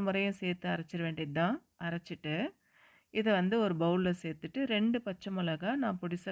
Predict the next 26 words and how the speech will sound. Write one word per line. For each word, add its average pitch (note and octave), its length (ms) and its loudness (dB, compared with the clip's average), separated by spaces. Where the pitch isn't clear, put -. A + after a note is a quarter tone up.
கட் E3+ 240 -8
பண்ணி E3+ 260 -2
மிக்ஸியில F#3+ 480 -2
ஒரு F3 180 0
சுத்து F3+ 320 -6
போட்டு F3+ 240 -4
இறக்கிட்டேன். E3 500 -2
சால்ட்டு F#3 460 4
சேர்த்துக்கிறேன். D#3+ 580 -2
அதே F3+ 180 0
மாதிரி F#3 260 0
சீரகம் E3 480 0
சேர்த்துக்கிறேன். E3+ 560 -4
சீரகம் C#4+ 420 0
இல்லை G3 180 2
அப்படின்னா F3 420 2
எள்ளு G3+ 280 4
கூட F#3+ 120 0
சேர்த்துக்கலாம். E3 500 -4
இது G3 180 -2
எல்லாத்தையும் F#3 340 0
நல்லா F3+ 180 2
மிக்ஸ் - 260 -8
பண்ணிக்கிறேன். E3 500 -4
மிக்ஸ் G3 240 -6
பண்ணிட்டு F#3 380 -2